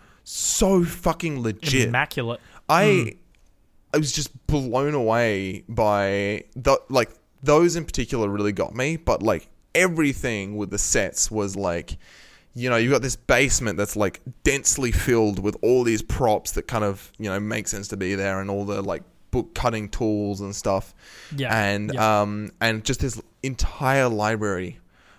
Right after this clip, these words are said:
Speaker 1: of, like, prop books that must have taken months to make and then
Speaker 2: Yeah.
Speaker 1: get, like, shredded and
Speaker 2: Get absolutely trashed by Suki and, uh,
Speaker 1: destroyed.
Speaker 2: Hideko, yeah.
Speaker 1: Uh, and, and, like, even the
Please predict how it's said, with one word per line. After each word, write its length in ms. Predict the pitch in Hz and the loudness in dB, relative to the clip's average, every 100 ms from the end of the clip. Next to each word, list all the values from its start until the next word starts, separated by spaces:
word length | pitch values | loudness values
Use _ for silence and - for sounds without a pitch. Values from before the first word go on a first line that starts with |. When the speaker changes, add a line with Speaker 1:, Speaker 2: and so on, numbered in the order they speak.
| _ - | _ -4
Speaker 1:
of, 240 | 110 101 | -2 -2
like, 500 | 104 98 78 - - - _ _ _ _ _ _ | -2 -2 -2 -8 -16 -20 _ _ _ _ _ _
prop 360 | - - 131 107 | -8 0 2 0
books 400 | 110 113 98 - | -2 -2 -2 -4
that 100 | 117 | -4
must 200 | 120 117 | -2 -2
have 80 | 113 | -2
taken 360 | - 107 107 107 | -4 -4 -4 -8
months 600 | 110 113 120 113 - - | -8 -8 -8 -8 -8 -6
to 120 | - | -6
make 480 | 107 101 95 - - - - - _ | -4 -2 -4 -6 -12 -14 -20 -20 _
and 240 | 107 110 107 | -4 -2 2
then 120 | 107 | 2
Speaker 2:
Yeah. 280 | 127 117 98 - _ _ - - | 2 0 -6 -14 _ _ -20 0
Speaker 1:
get, 240 | 123 - | 0 0
like, 280 | 120 117 117 | 2 2 2
shredded 840 | - - - 147 139 135 127 120 120 | 2 4 4 4 4 4 2 2 2
and 320 | 113 113 107 | 2 0 0
Speaker 2:
Get 220 | 110 143 - | 2 0 0
absolutely 600 | 156 139 - 139 131 131 | 0 0 -2 -2 -2 -2
trashed 540 | - 151 135 110 - | 0 0 0 0 -4
by 180 | 139 131 | 0 0
Suki 560 | - 151 131 135 120 123 | 0 2 4 4 2 2
and, 140 | 120 | 2
uh, 180 | 123 120 | 2 4
Speaker 1:
destroyed. 400 | 120 123 123 117 | 4 6 6 4
Speaker 2:
Hideko, 120 | 117 | 2
yeah. 240 | 123 120 117 - - - | 0 -2 -4 -12 -4 2
Speaker 1:
Uh, 300 | 123 120 104 | 6 6 6
and, 220 | 127 127 | 2 2
and, 180 | 110 139 | 0 2
like, 220 | 135 131 | 2 2
even 520 | 127 135 131 127 127 131 | 2 2 2 0 -2 0
the 1000 | 127 127 123 123 123 120 117 113 104 | 2 4 4 4 2 2 0 0 -2